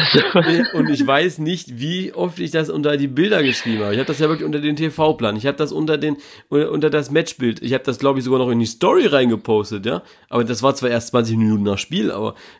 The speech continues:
Speaker 2: äh, zw-, äh, zwanzig Minuten, da waren schon zwanzig Minuten gespielt. Aber du musst mir überlegen, wie oft ich das jetzt gesagt habe, ja.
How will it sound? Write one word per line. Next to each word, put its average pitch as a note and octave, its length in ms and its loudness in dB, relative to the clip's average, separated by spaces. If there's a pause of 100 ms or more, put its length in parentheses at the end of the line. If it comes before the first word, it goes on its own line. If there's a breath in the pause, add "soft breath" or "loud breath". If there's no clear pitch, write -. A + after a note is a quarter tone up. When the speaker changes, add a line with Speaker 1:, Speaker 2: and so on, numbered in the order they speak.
Speaker 2:
äh, A2 320 0
zw-, - 160 -12
äh, A2+ 100 -4
zwanzig A#2+ 240 -2
Minuten, A2 560 -2
da G#2+ 120 -4
waren A2 160 -2
schon A2 160 -8
zwanzig A2 180 -4
Minuten G#2 200 -4
gespielt. G2+ 300 -6 (180 loud breath)
Aber G#2+ 120 -2
du A2 80 0
musst B2+ 180 0
mir B2+ 80 -4
überlegen, C3+ 320 2
wie A#2 160 -2
oft D#3 280 0
ich D#3+ 100 -6
das D#3+ 180 -2
jetzt D#3+ 160 -6
gesagt F#3+ 320 0
habe, C3+ 240 2
ja. B2 140 0